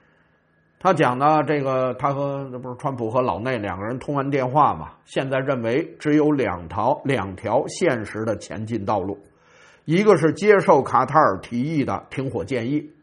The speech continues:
重新开放霍尔木兹海峡，另外就是发动一场双方合作的新的军事进攻，迫使德黑兰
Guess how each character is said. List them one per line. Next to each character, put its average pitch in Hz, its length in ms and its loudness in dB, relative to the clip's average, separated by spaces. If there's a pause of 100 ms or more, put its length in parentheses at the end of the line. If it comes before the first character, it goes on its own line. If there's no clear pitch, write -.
(220)
重 151 240 -2
新 151 240 0
开 139 260 -2
放 113 160 -2
霍 131 140 -2
尔 113 80 0
木 101 100 -8
兹 101 140 -4
海 80 180 -6
峡， 82 240 -12 (1160)
另 185 180 4
外 180 260 6
就 147 140 0
是 127 220 -4
发 151 180 8
动 139 220 -2
一 123 100 0
场 92 260 -6 (420)
双 123 240 -6
方 123 200 0
合 143 320 0
作 160 200 6
的 98 260 -4
新 202 300 -2
的 139 280 2
军 180 200 0
事 165 120 -2
进 139 200 -4
攻， 156 280 -2 (160)
迫 180 320 8
使 92 160 -8 (560)
德 165 140 4
黑 160 120 0
兰 131 180 0